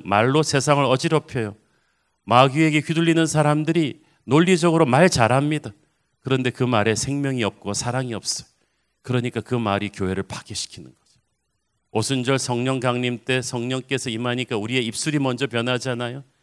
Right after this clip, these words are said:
그때 튀어나온 말은 논리적인 말, 날카로운 말이 아니라 성령의 말이요, 사랑하는 말이요, 격려하는 말이었습니다.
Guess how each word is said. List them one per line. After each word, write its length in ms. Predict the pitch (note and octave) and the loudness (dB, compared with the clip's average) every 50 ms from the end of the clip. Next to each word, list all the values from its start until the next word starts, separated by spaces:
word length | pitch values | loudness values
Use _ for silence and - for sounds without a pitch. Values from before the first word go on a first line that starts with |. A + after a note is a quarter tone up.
| _ _ _ _ _ _ _ _ | _ _ _ _ _ _ _ _
그때 300 | - E3 E3 - D#3+ D#3 | -4 -4 0 2 0 0
튀어나온 600 | D#3 - - - F#3 F3 E3 E3 D#3 D3+ D3 D3 | 0 -2 -2 2 4 4 6 6 4 4 4 2
말은 480 | C#3 B2+ B2 B2+ D3 E3 D3+ G2+ D#2+ _ _ _ _ _ _ _ _ _ | 2 2 2 2 2 2 0 -2 -6 _ _ _ _ _ _ _ _ _
논리적인 600 | _ F#2 B2 D3 E3 F3 E3+ - E3 D#3+ D3+ D#3 | _ 2 2 4 4 4 2 4 2 2 2 2
말, 280 | D3+ D3 D3 D3 C#3+ B2+ | 2 2 2 2 2 2
날카로운 500 | B2 C#3 D#3 - - F#3+ F#3+ F3 E3+ E3+ | 2 0 0 0 2 4 4 4 4 2
말이 300 | D#3+ D3+ C#3+ C#3+ C#3+ C#3 | 2 2 2 2 2 0
아니라 460 | B2+ B2 C3+ D3+ D#3+ E3 D#3 B2+ - - _ _ _ _ _ _ _ _ _ _ _ _ _ _ _ | 0 0 0 0 2 2 0 0 -2 -10 _ _ _ _ _ _ _ _ _ _ _ _ _ _ _
성령의 560 | - - B2+ B2 C3 C3+ C3+ C#3 C3+ C3+ C3 | -6 -4 -2 -2 -2 -2 -2 0 0 0 0
말이요, 380 | B2 A#2 A2 A2 A2+ A2+ A2+ A2+ | 2 0 0 0 0 -2 -4 -4
사랑하는 580 | - - C#3 B2 B2 C3 C3 C3+ B2+ B2+ B2+ | -6 -6 -4 -4 -4 -2 -4 -4 -4 -4 -6
말이요, 400 | B2 A#2 A2+ A2+ G#2+ G#2+ A2 A2+ | -6 -4 -4 -4 -4 -6 -8 -8
격려하는 580 | G#2+ - A2+ A#2 B2+ D3 D#3+ D#3+ D3+ D3 D3 C#3+ | -8 -4 -4 -2 -2 0 0 0 0 0 -2 -2
말이었습니다. 760 | C#3 B2+ A2+ A2 A2+ G#2+ G#2 - - - - A2+ - - | -4 -4 -4 -4 -6 -6 -4 -4 -4 -4 -6 -12 -20 -20